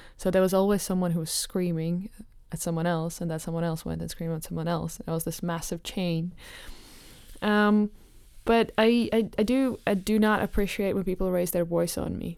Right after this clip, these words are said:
Never have. And I didn't really care about in what position I've ever was. Um, if I've ever had a situation when someone was talking to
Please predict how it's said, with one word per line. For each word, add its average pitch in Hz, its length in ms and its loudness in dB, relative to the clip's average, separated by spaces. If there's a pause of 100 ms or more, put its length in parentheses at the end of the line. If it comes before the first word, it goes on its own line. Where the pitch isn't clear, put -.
Never 185 320 0
have. 160 560 -6
And 165 260 -4
I 175 80 -4
didn't 190 220 -2
really 185 240 0
care 170 240 -2
about 165 340 0
in 170 80 -2
what 165 260 -2
position 170 520 -4
I've 170 160 -4
ever 170 180 -4
was. 170 540 -4 (600)
Um, 175 440 -2
if - 100 -4
I've 190 160 2
ever 196 220 4
had 190 160 2
a 180 40 0
situation 180 720 -2
when 175 140 -2
someone 175 320 -4
was 175 100 -4
talking 170 360 -4
to 175 240 -4